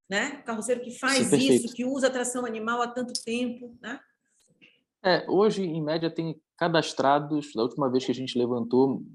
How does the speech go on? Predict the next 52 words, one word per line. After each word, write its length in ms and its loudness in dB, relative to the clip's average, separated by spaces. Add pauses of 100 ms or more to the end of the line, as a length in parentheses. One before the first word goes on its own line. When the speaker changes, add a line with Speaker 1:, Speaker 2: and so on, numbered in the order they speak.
(140)
Speaker 2:
cerca 240 2
de 60 0
duzentos 240 0
e 20 -10
cinquenta 340 -2
carroceiros 640 -2 (180)
na 260 -2
Grande 320 0
Be-, 160 2
na, 180 0
na, 260 -2
na, 200 -2
na, 100 -4
desculpa, 320 -8
na, 500 2 (400)
no 120 -2
centro 280 -2
urbano 300 -2
de 80 -4
Belém, 340 -2 (440)
né? 300 -2
A 60 0
ideia 420 0
é 40 -2
que 140 -4
eles 180 -2
possam 420 0
ir 100 -4
pra 100 -6
um 40 -6
programa 540 0
de, 320 -2 (320)
ah, 360 0
de 160 -4
requalificação 680 -2
profissional, 640 0
que 60 -2
eles 100 -2
teriam 160 -6
uma 120 -2
linha 180 -2
de 80 -6
microcrédito, 760 0
e 80 2
isso 180 -2
pode 200 -4
ser 120 -4
feito 280 -2
através 360 -4
tanto 220 -12
do 120 0
Estado 440 2